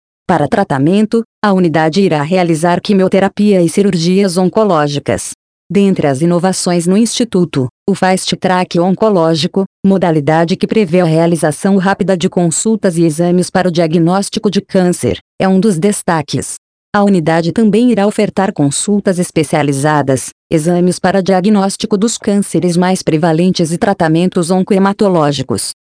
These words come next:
A parceria com o Instituto de Oncologia amplia a possibilidade de atendimento via sus de pacientes oncológicos.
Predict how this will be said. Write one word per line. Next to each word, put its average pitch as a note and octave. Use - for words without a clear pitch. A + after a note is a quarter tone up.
A F#3+
parceria F3+
com A3+
o A#3
Instituto G#3+
de E3
Oncologia F3+
amplia G3
a G3+
possibilidade E3+
de E3
atendimento F3+
via E3+
sus F3+
de F#3+
pacientes F#3+
oncológicos. D#3